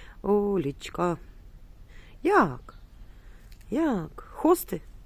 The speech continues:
Хости. Да, хости. Ні, не хости. Хости — це зелене велике. А це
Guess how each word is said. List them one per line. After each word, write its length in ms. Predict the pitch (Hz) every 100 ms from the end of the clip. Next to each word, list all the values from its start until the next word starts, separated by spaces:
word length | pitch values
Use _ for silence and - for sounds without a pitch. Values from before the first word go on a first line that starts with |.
| -
Хости. 520 | - 175 151 - 156 143 - -
Да, 160 | 202
хости. 480 | 165 277 240 - 139 - - - -
Ні, 140 | 175
не 80 | 185
хости. 380 | - 175 - -
Хости — 300 | 202 190 180
це 120 | -
зелене 440 | 165 185 208 170 143
велике. 420 | 143 131 123 123 - - - - - - - -
А 100 | -
це 380 | - 262 277